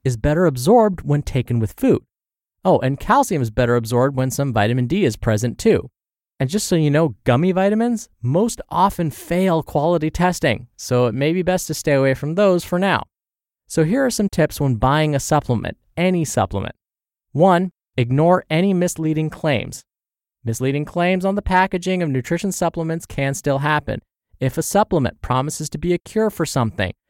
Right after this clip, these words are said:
ignore it and definitely don't buy it. And next, do your homework. Check for quality and purity. One way to do that, it's really easy, is look for N S F or a U S P symbol on the packaging.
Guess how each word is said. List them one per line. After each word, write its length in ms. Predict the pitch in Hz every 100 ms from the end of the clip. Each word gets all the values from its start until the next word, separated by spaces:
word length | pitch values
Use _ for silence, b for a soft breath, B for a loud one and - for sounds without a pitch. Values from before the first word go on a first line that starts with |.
| _
ignore 460 | - 135 165 190 190
it 100 | 180 -
and 160 | 180
definitely 320 | 180 175 180
don't 240 | 156 147 147
buy 220 | 175 156
it. 140 | 95 - _ _ _ -
And 160 | 127
next, 340 | 143 160 - - _ _
do 120 | - 123
your 200 | 135 147
homework. 440 | 160 165 113 - _ _ _ _
Check 220 | - 123
for 140 | - -
quality 640 | - - 151 175 170 170
and 160 | 147 147
purity. 520 | - 139 131 101 - _ _ _
One 280 | 110 120 165
way 160 | 165 160
to 100 | 139
do 280 | 107 139 160
that, 200 | 175 156
it's 140 | -
really 320 | 107 135 170
easy, 480 | - 151 156 185 202 _ _
is 220 | 131 117
look 300 | 123 143 -
for 340 | - 131 117 - -
N 200 | 135 180
S 280 | 160 190 - -
F 320 | 147 143 - _ _
or 460 | - 147 135 135 147 -
a 80 | 123
U 260 | 117 139
S 140 | 143 -
P 280 | - 214
symbol 500 | 208 147 127 117 117 -
on 160 | 117
the 60 | 113
packaging. 560 | - 117 107 107 -